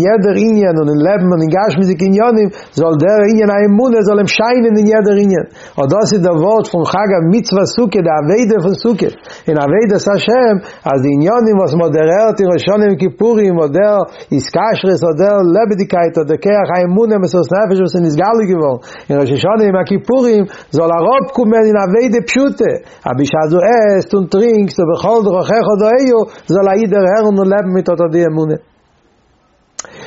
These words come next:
וואס מיט דעם איז עכט פארשטאנדיק, וואס מיר זעט, צוויי נקודות נאך, יסודות, וואס מיר פינדן אין עבודה פון סוכה,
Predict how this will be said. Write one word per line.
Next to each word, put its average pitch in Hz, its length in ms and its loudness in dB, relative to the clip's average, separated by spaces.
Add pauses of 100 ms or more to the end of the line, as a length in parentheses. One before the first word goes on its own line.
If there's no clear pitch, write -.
(160)
וואס 139 160 -4
מיט 139 140 -4 (140)
דעם 220 180 2
איז 208 140 2
עכט 208 300 2
פארשטאנדיק, 190 560 0
וואס 156 160 -2
מיר 156 200 0
זעט, 185 300 2 (500)
צוויי 196 300 0
נקודות 190 380 0 (100)
נאך, 165 160 0
יסודות, 185 440 0 (160)
וואס - 20 0 (140)
מיר 135 100 -2
פינדן 190 240 -2
אין 165 120 0
עבודה 175 340 0
פון 160 100 -2 (100)
סוכה, 175 320 0